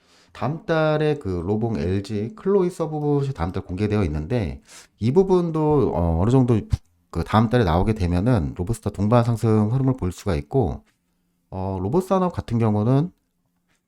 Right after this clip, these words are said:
단순히 로봇 산업이 아니라, 로봇 산업이 아니라 스마트 팩토리랑 연관해서 보시면 좋은데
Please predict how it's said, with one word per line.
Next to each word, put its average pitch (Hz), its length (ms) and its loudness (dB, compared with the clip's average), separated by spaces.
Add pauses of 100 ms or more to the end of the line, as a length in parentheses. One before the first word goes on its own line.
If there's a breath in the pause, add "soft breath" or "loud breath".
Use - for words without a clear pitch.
(140)
단순히 131 380 4
로봇 98 220 4
산업이 113 340 0
아니라, 80 520 0 (300)
로봇 98 160 0
산업이 120 300 2
아니라 87 560 2
스마트 - 300 2
팩토리랑 185 720 6
연관해서 95 360 4
보시면 82 280 -4
좋은데 80 580 0